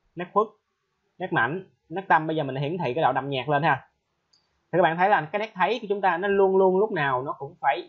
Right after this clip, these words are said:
dày hơn. À, nó cũng phải dày hơn và đậm hơn so với những đường nét còn lại. Và chỉ cần mình nhìn vào một cái bản vẽ, mình bấm vào cái mục là hiển thị độ đậm nhạt của cái chi tiết của mình lên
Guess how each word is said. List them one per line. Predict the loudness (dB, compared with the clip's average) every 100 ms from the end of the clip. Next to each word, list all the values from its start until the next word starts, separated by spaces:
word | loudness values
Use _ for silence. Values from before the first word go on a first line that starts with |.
| -2
dày | 0 0 2
hơn. | 2 0 -8 _ _ _ _ _ _ -20 -14
À, | -4 -2
nó | -2 -4
cũng | -2
phải | 0 2
dày | 2 2
hơn | 2 2 0 -6
và | -4 0
đậm | 0 2
hơn | 2 2 0 -6
so | 2 2 2
với | -4
những | -8 -6
đường | -6
nét | -6 -8
còn | -4
lại. | -4 -4 -8 _ _ _ _ _ _ _
Và | 2 4 4
chỉ | 0 -2
cần | 0 0 0
mình | 0
nhìn | 0 0 0
vào | -2
một | 0
cái |
bản | -2 0
vẽ, | -2 -2 -4 -10 _ _ -4
mình | -2 4
bấm | 2 2 -6
vào | -4
cái | -4
mục | -6 -2
là | -2 -2
hiển | -4 -6 -4
thị | -4 0
độ | 2 2 0 -4
đậm | -4 -2
nhạt | -8 -8 -10 _
của | 2 2 -2
cái | -4 -4 0
chi | 2
tiết | 2 0
của |
mình | 0
lên | 2 2